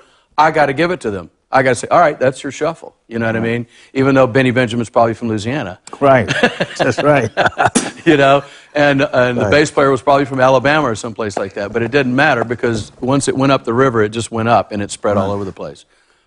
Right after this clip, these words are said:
Speaker 1: But that's why I call that the Detroit Shuffle, and we've had this discussion before, that I, my side of it is my plate, and hi-, and his is, you know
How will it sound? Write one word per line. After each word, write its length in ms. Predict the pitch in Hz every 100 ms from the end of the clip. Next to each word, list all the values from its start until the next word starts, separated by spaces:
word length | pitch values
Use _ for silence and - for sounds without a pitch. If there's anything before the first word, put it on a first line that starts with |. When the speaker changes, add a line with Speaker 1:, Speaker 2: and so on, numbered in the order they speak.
| -
Speaker 1:
But 140 | 139
that's 240 | 185 214 185
why 180 | 170 160
I 140 | 175
call 380 | - 170 151 139
that 380 | 131 120 113 _ _ -
the 100 | 123
Detroit 420 | 139 165 135 120
Shuffle, 340 | - 120 117
and 100 | 117
we've 140 | 131 160
had 160 | 151
this 160 | 135 131
discussion 460 | 120 - 135 123 120
before, 340 | 113 160 160
that 120 | 120 -
I, 180 | 120 -
my 240 | 123 139
side 320 | 151 156 139
of 80 | 139
it 60 | 127
is 180 | 101 - _ _ _ -
my 240 | 117 131
plate, 360 | 143 131 117 151 _ _ _ _ -
and 140 | 120
hi-, 100 | 143 -
and 140 | 131
his 220 | 147 147
is, 220 | 127 113 - - 131
you 100 | 135
know 260 | 120 107